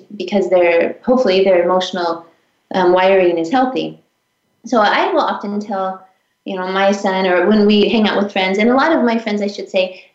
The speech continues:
did, did wean on de-, wean on demand, like, they breastfed until the child was ready. And when my son did wean, we had a,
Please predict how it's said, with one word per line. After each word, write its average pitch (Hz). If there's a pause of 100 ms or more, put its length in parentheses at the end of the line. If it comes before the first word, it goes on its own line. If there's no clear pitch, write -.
(300)
did, -
did 226
wean 214
on 190
de-, 190 (160)
wean 214
on 196
demand, 202
like, -
they 180
breastfed 190
until 185
the 175
child 175
was 180
ready. 185 (240)
And 202
when 208
my 202
son 202
did 190
wean, 196
we 185
had 180
a, 170